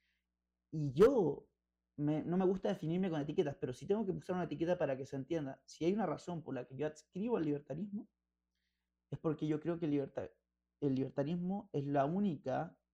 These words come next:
corriente filosófica que, eh, compatibiliza, es compatible con una idea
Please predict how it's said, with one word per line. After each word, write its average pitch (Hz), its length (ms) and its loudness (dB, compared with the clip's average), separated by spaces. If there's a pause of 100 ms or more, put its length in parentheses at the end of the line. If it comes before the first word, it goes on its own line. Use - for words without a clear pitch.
(220)
corriente 147 420 -2
filosófica 160 880 -8 (460)
que, 127 420 -2 (320)
eh, 139 240 2
compatibiliza, 135 920 -2 (120)
es - 60 -20
compatible 180 800 -4 (460)
con 139 200 -4
una 165 160 0
idea 156 500 0